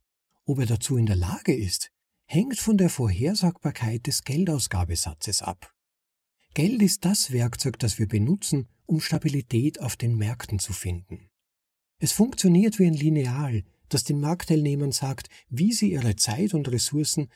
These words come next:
am besten einsetzen sollen, welche Mittel sie einsetzen müssen, um die gewünschten Ziele zu erreichen. Versuche nun, dir vorzustellen, wie man subjektive Werturteile objektiv messen kann.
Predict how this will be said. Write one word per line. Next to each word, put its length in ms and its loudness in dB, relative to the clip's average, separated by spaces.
am 140 0
besten 380 0
einsetzen 600 -2
sollen, 420 -8
welche 320 -4
Mittel 340 4
sie 200 2
einsetzen 560 0
müssen, 340 0
um 140 -2
die 80 0
gewünschten 560 0
Ziele 340 0
zu 180 -4
erreichen. 560 -8
Versuche 540 0
nun, 300 4
dir 140 2
vorzustellen, 840 0
wie 240 2
man 180 2
subjektive 800 0
Werturteile 720 -2
objektiv 720 -6
messen 400 0
kann. 300 -6